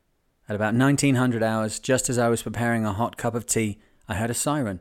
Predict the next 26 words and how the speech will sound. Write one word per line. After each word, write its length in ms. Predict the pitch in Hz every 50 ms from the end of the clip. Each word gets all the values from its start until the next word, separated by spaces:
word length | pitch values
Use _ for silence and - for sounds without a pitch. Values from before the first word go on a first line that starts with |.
| - _ _ _ _ _ _ _ _ _ _ -
Rushing 320 | 117 110 - - 127 117
out 200 | 117 117 110 -
on 120 | 107 107 -
deck, 260 | 123 127 127 - -
I 100 | 120 113
saw 380 | - - - 131 127 127 135 - -
aft 340 | 131 127 135 127 - -
to 100 | - 117
starboard 560 | - - - 127 117 120 120 117 127 127 120 - - -
Australian 600 | 113 101 - - - 139 135 135 135 135 135 131
Endeavour, 500 | 127 127 123 123 123 120 98 101 92 - - _ _ _ _ -
a 80 | 120
container 460 | - 127 120 - - 139 147 139 135
cargo, 520 | 135 - 131 123 120 117 - 120 120 120 120 - - _ _
coming 300 | - - 143 139 139 135
alongside. 600 | 131 131 131 127 123 - - 151 143 123 104 95 - _ _ _ _ _ _ _ _ _ _ _ _ -
After 240 | 131 120 - - 123
many 240 | 127 131 135 127 113
hand 280 | 104 123 123 123 120
signals 500 | - - 117 113 113 120 120 123 113 -
and 80 | 110 104
the 40 | 101
customary 500 | - - - 117 - - 123 117 117 113
exchange 520 | 98 - - - - 117 117 117 110 107
of 100 | 107 95
flags, 460 | - 123 120 113 110 107 104 - -